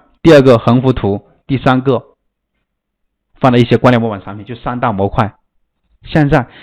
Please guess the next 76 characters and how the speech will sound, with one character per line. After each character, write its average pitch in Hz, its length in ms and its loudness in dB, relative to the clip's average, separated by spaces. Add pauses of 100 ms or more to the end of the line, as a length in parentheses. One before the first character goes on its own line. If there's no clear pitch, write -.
(300)
你 110 120 -4
就 123 60 0
明 113 160 0
白 117 120 4
了 110 80 4
人 98 180 0
家 110 140 2
啊 98 280 -4
怎 107 80 -4
么 110 120 -6
组 104 180 -14
合 98 220 -8
的 104 100 -6
了， 92 140 -14 (240)
以 113 160 -2
后 135 180 0
你 120 140 -2
也 139 100 2
知 131 140 -4
道 135 120 2
要， 135 160 -2 (140)
要 139 140 -2
怎 - 100 -10
么 104 80 -6
样 120 80 -4
去 120 140 -12
组 104 180 -16
合 92 160 -14
啊。 92 180 -10 (360)
然 127 100 -2
后 123 80 -8
这 185 80 2
边 151 140 0
是 147 120 -2
横 131 220 -2
幅 143 80 2
图 120 260 0
加 135 300 2
那 131 140 2
个 117 300 2
类 151 200 6
目 160 200 6
的， 92 140 2 (720)
他 214 140 6
把 151 120 6
类 202 180 8
目 180 120 8
和 160 140 8
横 147 100 4
幅 160 140 4
图 147 180 4
放 175 100 4
到 165 80 6
一 185 140 2
起， - 460 -6 (160)
设 233 100 8
计 175 100 4
到 180 160 6
一 196 140 4
起 - 380 -4
去 165 220 0
了， 113 140 -2 (300)
这 185 120 -2
个 170 40 0
就 156 140 0
也 110 160 -2
是 - 100 -8
非 147 140 -4
常 147 100 2
好 107 180 -2
的 95 60 -6
啊， 104 160 -4
这 120 140 -4
是 127 60 0
两 101 280 -2
个。 - 240 -6